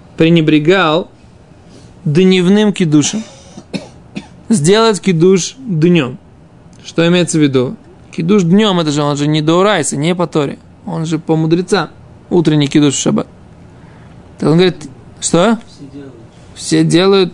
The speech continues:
Speaker 1: беседер, а он говорит, что никогда я не пренебрегал этим кидушем. Да, что, почему? Шаббат, айом, шаббат, ален, ваф альпи, а ваф, аф, аляф, айн юси, ваф, шаббат, девять, не тан, кадеш, аля пас. А, имеется в виду, даже, даже вечернее они говорят.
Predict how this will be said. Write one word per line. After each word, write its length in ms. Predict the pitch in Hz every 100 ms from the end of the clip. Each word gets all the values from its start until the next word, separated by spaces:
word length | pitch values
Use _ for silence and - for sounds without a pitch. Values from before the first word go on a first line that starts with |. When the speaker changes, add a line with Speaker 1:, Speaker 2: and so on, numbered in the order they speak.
| -
Speaker 1:
беседер, 460 | 170 165 233 339 196
а 80 | 156
он 80 |
говорит, 180 | 165 165
что 140 | 190 165
никогда 880 | - 190 - 175 175 165 175 226
я 160 | 254 226
не 160 | 208 190
пренебрегал 640 | 180 185 180 190 202 185
этим 240 | 147 156 151
кидушем. 460 | 165 156 139 226 - - - - - -
Да, 260 | - 98 117
что, 260 | - - 175
почему? 520 | - 151 165 143 175 - - - - - - - - - - - - - - -
Шаббат, 540 | - 151 156 185 196 - -
айом, 400 | 151 160 233 196
шаббат, 240 | 180 180
ален, 200 | 175 180
ваф 140 | 180
альпи, 340 | 185 185 220 220 - - _ -
а 160 | 170
ваф, 260 | 196 208 -
аф, 220 | - 220 - - -
аляф, 460 | - 185 190 262 220
айн 180 | 220 202
юси, 400 | 202 220 175 -
ваф, 240 | 170 196
шаббат, 220 | - 160
девять, 260 | 151 220 233
не 80 | 190
тан, 180 | 190 185
кадеш, 200 | 185 175
аля 140 | 160
пас. 280 | 151 143 -
А, 240 | 196 170
имеется 280 | 147 160 165
в 40 | 180
виду, 120 | 180
даже, 260 | 180 165
даже 300 | 165 170 151
вечернее 540 | 160 151 - 208 180 151
они 140 | 135
говорят. 300 | 131 127 -